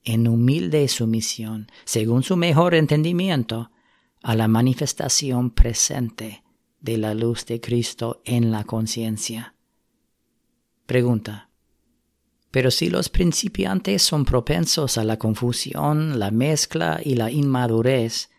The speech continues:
¿no sería mejor esperar hasta que el Señor nos aclare todas las cosas y luego dar un paso en obediencia?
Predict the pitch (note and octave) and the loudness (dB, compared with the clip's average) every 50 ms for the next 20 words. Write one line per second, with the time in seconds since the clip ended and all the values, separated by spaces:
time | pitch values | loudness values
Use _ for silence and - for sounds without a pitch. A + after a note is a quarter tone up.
0 | _ _ _ _ _ _ _ - A2 A2 - - E3 E3+ G3 A3 G3+ F#3+ F#3+ E3+ | _ _ _ _ _ _ _ -4 -4 -2 0 2 2 4 4 2 2 2 2 2
1 | D3+ E3 F3 B2+ - - C#3 C3+ - - - A#2+ A#2 A#2 C3 C#3 D3 D3+ D3 - | 4 4 4 2 0 -2 -2 -2 -2 -2 -2 -2 -2 0 0 0 0 -2 -2 -4
2 | C3 C3 C3 - - C3+ B2+ - - C3 B2+ B2 A#2 - - B2+ B2 B2 B2+ B2+ | -4 -4 -4 -4 -4 -4 -4 -2 -2 0 0 0 -2 -2 -2 0 0 0 2 0
3 | C3+ C3 B2+ B2 B2 B2 - A2+ A2 - - A2+ A2 A2+ B2+ D3 E3 - - - | 0 2 2 2 0 0 -2 -4 -6 -4 -4 -4 -2 -2 -2 -4 -6 -6 -4 -2
4 | B2 A2+ B2+ C#3+ C3+ - D3 C#3 - - - A2+ B2+ C3 - D#3+ F3 E3+ - - | -2 0 0 -2 -4 -4 -4 -4 -4 -2 -2 -2 -2 -2 -2 -2 -2 -2 -4 -6
5 | - - - - _ - D#3 C#3 C3 B2 B2 A#2+ A#2+ A2+ A2+ A2+ A2+ B2+ - - | -8 -12 -18 -18 _ 2 4 6 6 6 6 6 6 6 6 4 4 2 0 0
6 | - - G#3+ - - _ _ - B2+ B2 B2 B2+ C#3 D#3+ E3 D#3+ - - - D#3+ | -2 -2 -2 -6 -10 _ _ -4 -2 2 2 2 4 2 2 0 0 -2 -2 -2
7 | - - - F3 E3 D3 C3 B2+ A#2+ A#2+ A#2 A2+ A2+ A2+ B2 C3+ - - A3+ C4+ | -2 -2 0 0 0 2 2 2 4 2 2 2 2 2 2 0 0 -2 -4 -4
8 | D4+ - - | -6 -8 -12